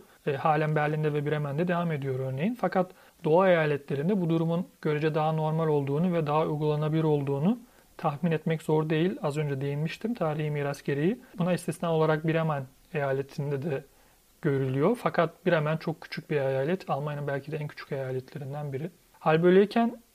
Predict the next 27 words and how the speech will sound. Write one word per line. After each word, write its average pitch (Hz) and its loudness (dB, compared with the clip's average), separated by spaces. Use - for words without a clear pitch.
neden 185 4
bu 196 6
koalisyon 156 2
modeli 139 0
federal 147 0
düzeyde 139 -2
bu 139 -8
kadar 143 0
zor? 196 2
Biraz 180 2
incelenmesi 170 -2
gerekiyor. 147 -2
İlk 185 4
olarak 208 4
uzmanlar 185 6
Almanya'nın 175 6
böyle 175 6
bir 165 2
sol 170 2
birlik 160 4
ile 160 4
yönetilmesini 147 0
önemli 170 4
bir 165 4
kırılma 165 2
olacağı 147 2
endişesiyle 151 0